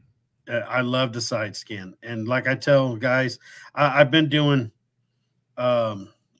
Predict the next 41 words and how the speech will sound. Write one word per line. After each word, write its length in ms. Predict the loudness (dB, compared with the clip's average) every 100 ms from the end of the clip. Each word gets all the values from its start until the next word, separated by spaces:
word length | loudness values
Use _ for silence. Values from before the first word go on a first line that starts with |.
| -6
I've 200 | -4 0
been 180 | 2 2
doing, 360 | 2 0 0 -2
uh, 340 | -2 -4 -10 -16 _ _ _ _ _ _ _
live 260 | 4 4 2
scope 380 | -4 -6 -6 -6
classes, 560 | -2 0 -2 -6 -8
you 100 | -6
know, 160 | -4 -2
on, 260 | -2 -2 -2
on 200 | -2 0
the 60 |
water 380 | 4 6 6 2
on, 180 | -2 -4
on 200 | -8 -6
their 160 | -2 -4
boat. 400 | 0 0 0 -4 _ _ -20 _ _
And 140 | -4 -4
a 60 |
couple 300 | 2 2 2
of 60 | -4
the 80 | -2
guys, 500 | 0 0 0 -4 -4
you 80 |
know, 180 | -4 -2
I've 240 | -2 -2 0
helped 220 | -4 -2
them 140 | -2
with 120 | -2
their 120 | -4 -6
side 360 | -2 0 0
scan 380 | -4 -4 -4 -4
because 320 | -6 -6 -6
they 100 | -4
didn't 220 | -4 -2
really 140 | -2 0
know 140 | 0
how 100 | -2
to 80 | -2
read 260 | -2 -2
it. 140 | -4